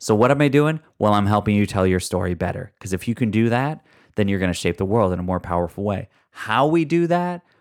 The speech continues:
Well, right now, it's mostly through one-on-one coaching and my Fearless Speakers Academy membership. That is clarity, my friends.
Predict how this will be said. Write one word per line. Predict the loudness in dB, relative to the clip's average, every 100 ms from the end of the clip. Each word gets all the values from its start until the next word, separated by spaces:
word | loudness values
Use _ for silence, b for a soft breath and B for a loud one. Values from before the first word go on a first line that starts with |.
| _ -2
Well, | 2
right | 2 2
now, | 0 0 -2 b -14
it's | -12 -6
mostly | 0 2 2 2 -2
through | 0 0 2
one-on-one | 2 2 2 0 -2
coaching | -2 -4 -4 -8 -10 -14 b b b _
and | -2 0
my | 0
Fearless | 2 2 0
Speakers | -4 -6 -6
Academy | -4 -4 -4
membership. | -4 -6 -8 -12 -18 -20 _ _ _ _ _ _ _ _ _ _ _ _ _ _ -2
That | 2 2 -2 _ _ _ _
is | -10
clarity, | -8 -6 -4 -6 -10 -16 _
my | -12
friends. | -8 -10 -10 -18 -20